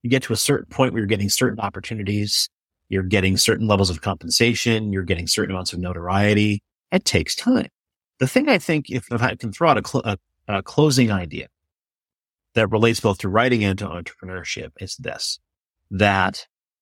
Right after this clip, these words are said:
'cause I tell this, I use this with writers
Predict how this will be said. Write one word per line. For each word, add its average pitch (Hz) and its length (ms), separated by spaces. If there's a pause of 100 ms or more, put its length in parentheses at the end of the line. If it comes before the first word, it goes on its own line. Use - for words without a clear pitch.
(240)
'cause 104 140
I 131 80
tell 160 220
this, 123 280
I 127 60
use 127 320
this 113 280
with 101 160
writers 95 600